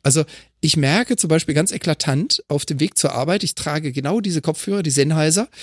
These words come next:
Nur während wir podcasten, hänge ich am Kabel. Auf dem Fußweg bin ich per Bluetooth verbunden. Ich konnte, die besitze ich jetzt auch schon fast seit zwei Jahren, ich konnte die ersten vier Monate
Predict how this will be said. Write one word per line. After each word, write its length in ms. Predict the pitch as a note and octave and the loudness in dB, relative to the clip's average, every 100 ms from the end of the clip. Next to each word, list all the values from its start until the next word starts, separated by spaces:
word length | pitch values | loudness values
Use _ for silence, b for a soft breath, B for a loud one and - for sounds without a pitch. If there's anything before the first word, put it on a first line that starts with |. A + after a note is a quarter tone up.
| B B | B B
Nur 140 | C3+ | 2
während 240 | D3 F3+ D#3 | 4 4 2
wir 60 | |
podcasten, 580 | D3 - - E3+ E3 - | 0 -2 -2 0 0 2
hänge 120 | D3 D3+ | 0 0
ich 80 | |
am 120 | C#3+ - | -2 -2
Kabel. 480 | C3+ C#3+ F3 C4 - | -2 0 0 0 -2
Auf 120 | B2 | -4
dem 80 | C#3+ | -4
Fußweg 440 | E3+ F3 - D#3 | 0 2 2 0
bin 120 | D#3 | 0
ich 100 | C#3+ | 0
per 100 | - | 0
Bluetooth 400 | A#2+ A#2+ B2 C3+ | 0 0 0 -2
verbunden. 560 | - E3 D#3 D#3+ - G#3+ - B B B B _ - | -2 -2 2 0 0 -4 -6 B B B B _ -2
Ich 160 | - | -2
konnte, 580 | - A3+ C#4+ - A2+ F#2 - _ _ - | 2 2 2 2 0 -2 -10 _ _ -10
die 60 | A#2 | -2
besitze 300 | C3 F#3 D#3 | 0 0 2
ich 40 | |
jetzt 160 | D#3+ E3+ | 2 0
auch 60 | |
schon 140 | D#3+ C#3 | -4 -4
fast 180 | D3 - | -2 -2
seit 160 | C3+ | -2
zwei 160 | - C3+ | -2 0
Jahren, 340 | C3 A2 F2+ | 0 -2 -4
ich 120 | A2+ | -4
konnte 240 | - A3 A3+ | 0 0 2
die 120 | C#3+ | 0
ersten 260 | F#3 - E3+ | 2 0 -2
vier 220 | - D#3+ | -4 -2
Monate 500 | D3+ D#3 D3 - | -2 0 0 -2